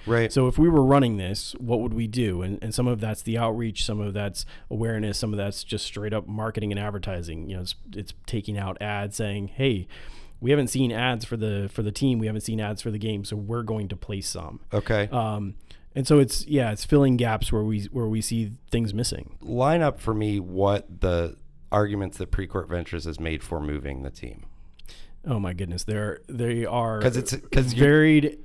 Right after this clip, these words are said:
Speaker 2: uh, ever-shifting and ridiculous.
Speaker 1: Well, but your initiatives are trying to address them, right?
Speaker 2: Initially, they were, yeah.
Speaker 1: Okay.
Speaker 2: So the, the very first few things that we rolled out were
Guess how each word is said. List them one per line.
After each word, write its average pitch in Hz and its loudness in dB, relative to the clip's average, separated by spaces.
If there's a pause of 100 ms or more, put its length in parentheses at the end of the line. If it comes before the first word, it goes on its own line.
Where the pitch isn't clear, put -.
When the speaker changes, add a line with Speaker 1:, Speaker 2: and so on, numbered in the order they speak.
(500)
Speaker 2:
uh, 113 -2
ever-shifting 127 2
and 104 -4
ridiculous. 92 -8
Speaker 1:
Well, 135 8
but 123 0
your 143 6
initiatives 120 2
are 98 0
trying 98 -2
to 90 -2
address 117 4
them, - -2
right? 80 -2 (720)
Speaker 2:
Initially, 151 8
they 113 4
were, 101 -2
yeah. 92 -2
Speaker 1:
Okay. 104 6
Speaker 2:
So 139 6
the, 131 6
the 131 0
very 151 6
first - 0
few 123 0
things 117 0
that 113 -4
we 110 -2
rolled 104 -2
out 95 -4
were 113 -2